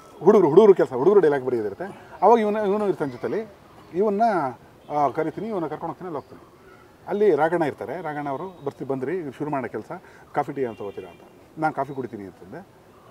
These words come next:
"ಇವನು ಶಂಕರ, ನಿಮ್ಮ ಹುಡ್ಕಂಗೆ?" ಅಂತ. "ನಾನು ಕುಡಿತೀನಿ" ಅಂತ. "ಏನೋ ಬೇರೆ ಥರ ಇದೆಯಲ್ಲ." "ಏನು?" ಅಂತ. "ನನಗಿರೋ record ಯಾರಿಗೂ ಇರಬಾರ್ದು, ನಾನು ಕಾಫಿ ಕುಡಿದಿರೋದು ಅಣ್ಣ ಅವ್ರ ಮನೇಲಿ ಬಿಟ್ಟರೆ ವಿಶ್ವೇಶ್ವರಯ್ಯ ಅವ್ರ ಮನೇಲಿ" ಅಂತ.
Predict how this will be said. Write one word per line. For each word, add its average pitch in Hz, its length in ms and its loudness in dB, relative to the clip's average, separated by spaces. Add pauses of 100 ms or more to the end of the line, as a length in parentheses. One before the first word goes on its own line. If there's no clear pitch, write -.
(760)
"ಇವನು 131 160 -8
ಶಂಕರ, 120 240 -12 (160)
ನಿಮ್ಮ 139 140 -8
ಹುಡ್ಕಂಗೆ?" 120 340 -10
ಅಂತ. 131 140 -14 (420)
"ನಾನು 113 100 -6
ಕುಡಿತೀನಿ" 113 360 -8
ಅಂತ. - 460 -20 (800)
"ಏನೋ 226 120 -12
ಬೇರೆ 180 220 -8
ಥರ 196 100 -10
ಇದೆಯಲ್ಲ." 127 540 -8
"ಏನು?" 165 160 -2
ಅಂತ. 107 140 -6 (440)
"ನನಗಿರೋ 135 440 2
record 143 340 -2
ಯಾರಿಗೂ 135 260 2
ಇರಬಾರ್ದು, 123 500 -2
ನಾನು 139 280 -2
ಕಾಫಿ 160 280 -2
ಕುಡಿದಿರೋದು 139 360 -4
ಅಣ್ಣ 139 220 0
ಅವ್ರ 165 120 6
ಮನೇಲಿ 147 300 -4
ಬಿಟ್ಟರೆ 156 220 -4
ವಿಶ್ವೇಶ್ವರಯ್ಯ 135 460 0
ಅವ್ರ 107 100 -4
ಮನೇಲಿ" 101 300 -8
ಅಂತ. 87 120 -18